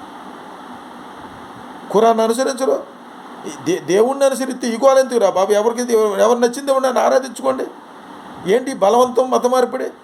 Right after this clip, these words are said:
జై శ్రీరామ్, జై శ్రీరామ్, జై శ్రీరామ్. ఈ మీకు ఏమైనా చెబుతున్నారా? ప్రైజ్ లాడని చెబుతున్నారా?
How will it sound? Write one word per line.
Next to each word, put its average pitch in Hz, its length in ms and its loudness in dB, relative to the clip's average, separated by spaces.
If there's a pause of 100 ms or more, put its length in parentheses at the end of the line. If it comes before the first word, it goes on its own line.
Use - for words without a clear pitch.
(240)
జై 208 160 2
శ్రీరామ్, 247 500 -2
జై 220 160 2
శ్రీరామ్, 247 460 0
జై 220 160 2
శ్రీరామ్. 247 420 0 (2250)
ఈ 170 80 0
మీకు 185 200 0
ఏమైనా 190 160 2
చెబుతున్నారా? 233 440 2
ప్రైజ్ 220 300 0
లాడని 214 280 0
చెబుతున్నారా? 165 440 -2